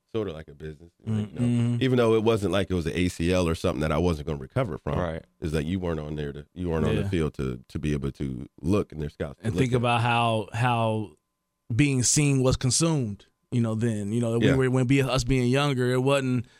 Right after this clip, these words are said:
Speaker 2: take the iPad wherever you wanna go and see whoever you wanna see whenever you wanna see 'em. You
Speaker 3: Right,
Speaker 2: know,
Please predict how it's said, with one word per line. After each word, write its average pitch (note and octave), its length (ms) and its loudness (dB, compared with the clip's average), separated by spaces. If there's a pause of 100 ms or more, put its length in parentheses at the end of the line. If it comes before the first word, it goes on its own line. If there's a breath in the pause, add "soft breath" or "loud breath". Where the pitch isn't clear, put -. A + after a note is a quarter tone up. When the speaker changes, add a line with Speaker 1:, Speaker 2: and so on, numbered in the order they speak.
(180 soft breath)
Speaker 2:
take B2+ 180 2
the C3+ 80 0
iPad C3 560 2
wherever C3 280 2
you C3 160 4
wanna B2+ 200 2
go C3 360 4
and A#2+ 120 0
see D3+ 140 2
whoever C3+ 240 2
you B2+ 140 2
wanna B2+ 200 2
see C3+ 280 2
whenever B2+ 260 2
you B2+ 120 2
wanna A#2+ 180 0
see D#3+ 240 2
'em. A2+ 340 -2
You A#2+ 80 4
Speaker 3:
Right, G#2+ 120 4
Speaker 2:
know, B2 40 2